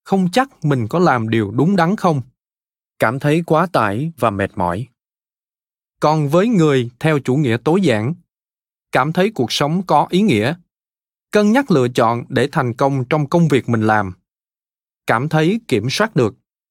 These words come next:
Làm những điều đúng đắn. Trải nghiệm niềm vui trong suốt cuộc hành trình. Phương châm của người theo chủ nghĩa tối giản chính là con đường hướng tới việc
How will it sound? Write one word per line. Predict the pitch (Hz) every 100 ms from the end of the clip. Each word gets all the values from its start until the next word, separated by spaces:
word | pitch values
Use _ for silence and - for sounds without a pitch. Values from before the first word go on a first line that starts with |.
| _ _ _ _ _ _ -
Làm | 143 156 143
những | 147
điều | 190 139
đúng | 127 180
đắn. | 170 151 208 _ _ _ _ _ _ _ _
Trải | 156 160
nghiệm | 208 147 143
niềm | 151 127
vui | 135 151 135 -
trong | 147 120
suốt | - 254 -
cuộc | 120 -
hành | 113 95
trình. | 107 90 - _ _ _ _ _ _ _ _ _ _ _ _ _ _ _ _ _ _ _
Phương | 208 202
châm | 202 190 180
của | 156
người | 180 147 127 120
theo | 165
chủ | 165 139
nghĩa | 160 117 120
tối | 160 208
giản | 135 104 147
chính | - 196 240
là | 139 107 - _
con | 202 190
đường | 151 135 113
hướng | 98 156 220
tới | 233 220
việc | 139